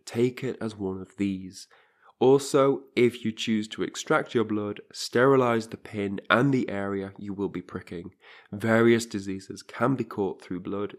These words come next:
so please keep this in mind when disposing of any bloody materials as well as your spell workings. Don't drink blood, it can harm you. Be careful when handling other people's blood as it may contain bloodborne pathogens,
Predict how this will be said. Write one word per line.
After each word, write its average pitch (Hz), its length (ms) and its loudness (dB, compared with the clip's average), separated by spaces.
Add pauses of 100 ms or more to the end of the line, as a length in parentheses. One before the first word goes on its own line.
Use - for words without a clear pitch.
so 117 240 0
please 127 320 6
keep 120 240 0
this 101 220 -2
in 98 100 -2
mind 95 360 -4
when 98 140 -2
disposing 107 760 2
of 98 100 -8
any 95 180 -4
bloody 110 360 0
materials 98 840 -4
as 101 160 -6
well 95 400 -6
as 92 140 -14
your 90 120 -8
spell 98 320 -6
workings. 90 680 -10 (960)
Don't 120 340 4
drink 101 260 2
blood, 127 280 -4 (160)
it - 160 -10
can 101 120 -10
harm 117 380 2
you. 101 300 -4 (400)
Be 120 160 0
careful 113 440 -2
when 98 140 -4
handling 104 500 -2
other 98 140 -6
people's 120 500 -4
blood 98 400 -6
as 98 160 -6
it - 120 -4
may 107 240 -2
contain 101 480 -6
bloodborne 98 520 -4
pathogens, 104 680 -8